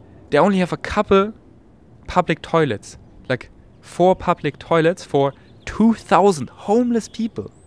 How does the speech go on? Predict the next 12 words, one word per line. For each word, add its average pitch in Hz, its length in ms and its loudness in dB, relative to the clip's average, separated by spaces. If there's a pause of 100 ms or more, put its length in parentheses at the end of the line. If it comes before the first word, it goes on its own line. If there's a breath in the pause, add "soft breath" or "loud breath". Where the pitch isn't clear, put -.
(520 soft breath)
It 131 80 -6
looks 175 240 -2
like 147 140 -4
a 131 40 -12
festival, 107 720 -8 (260)
a - 80 -10
festival, 113 680 -6 (120)
but 117 100 -8
a 113 60 -4
really 139 200 0
sad 151 300 -2
one. 107 240 -8